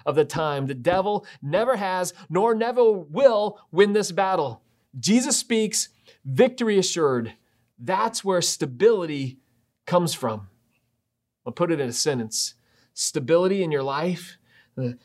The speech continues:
shifting sand's gone away, feeling like you're on ice skates, all that goes away by authority. And authority comes to us by the word of God. So to close today, I want to answer the question that may arise in your spirit.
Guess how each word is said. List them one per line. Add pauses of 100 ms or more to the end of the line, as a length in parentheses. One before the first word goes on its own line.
(140)
shifting
sand's
gone
away,
feeling
like
you're
on
ice
skates,
all
that
goes
away (300)
by
authority. (340)
And
authority
comes
to
us (400)
by
the
word
of
God. (840)
So (100)
to
close
today,
I
want
to
answer
the
question
that
may
arise
in
your
spirit.